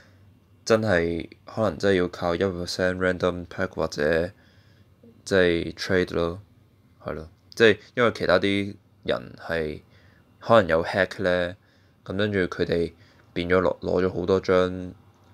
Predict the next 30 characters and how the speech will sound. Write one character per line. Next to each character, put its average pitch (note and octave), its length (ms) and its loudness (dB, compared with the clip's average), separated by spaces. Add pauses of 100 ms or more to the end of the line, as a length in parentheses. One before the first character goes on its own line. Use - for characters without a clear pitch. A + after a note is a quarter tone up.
(340)
九 F#2+ 100 2
十 F#2 80 -6
九 F2+ 220 0
尼 D2+ 100 0
馬、 E2 260 2
九 E2+ 120 -2
十 F2+ 100 -4
九 F2 240 -2 (400)
C - 280 -4
朗 F2 200 0
啊 F2+ 80 -4
嗰 F2 140 -4
啲， G2 180 -4 (360)
咁 G2 100 -8
所 A2+ 180 6
以 G2 240 4 (1120)
換 G2 260 4
轉 F#2+ 340 0
如 E2+ 100 2
果 F2+ 100 6
你 F#2 120 8
真 G2 200 4
係 F2+ 160 6
配 F2+ 460 2
對 F2+ 280 2
到 E2 100 0
佢 F2 460 0
哋 D2 160 0
嘅 D#2 100 -2
話， C#2+ 300 0